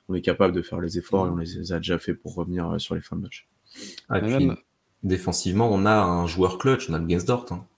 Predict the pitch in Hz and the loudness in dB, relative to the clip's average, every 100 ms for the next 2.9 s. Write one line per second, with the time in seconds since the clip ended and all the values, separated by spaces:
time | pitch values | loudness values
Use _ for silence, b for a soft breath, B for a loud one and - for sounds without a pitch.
0 | _ _ _ - 92 104 107 101 104 117 | _ _ _ -2 4 6 6 4 2 0
1 | - 92 90 92 104 95 92 90 - 120 | 0 4 6 6 6 4 2 2 4 4
2 | 98 95 95 90 - 98 101 104 92 | 4 0 0 -2 0 4 6 6 2